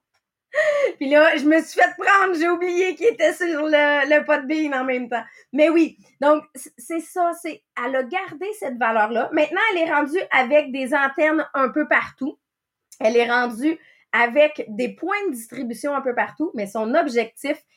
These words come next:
est de rester alignée. Rester alignée sur ses valeurs.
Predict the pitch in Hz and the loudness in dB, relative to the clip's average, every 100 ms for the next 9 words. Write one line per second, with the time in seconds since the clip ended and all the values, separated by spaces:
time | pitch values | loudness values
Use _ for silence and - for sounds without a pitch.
0 | _ _ 285 294 226 214 214 208 247 349 | _ _ -2 -2 2 2 2 0 0 2
1 | 311 - - 277 285 285 _ - 269 262 | 2 -2 -10 -6 -6 -6 _ -2 4 4
2 | 254 240 226 220 214 190 143 _ _ _ | 4 2 0 0 0 -2 -4 _ _ _
3 | _ _ _ _ _ _ 170 233 302 302 | _ _ _ _ _ _ -8 0 0 0
4 | - 294 269 240 247 240 240 247 254 220 | -4 -4 -2 -2 0 -2 -2 -4 -4 -8
5 | - - 262 226 208 202 208 262 | -6 -4 -2 2 4 4 2 0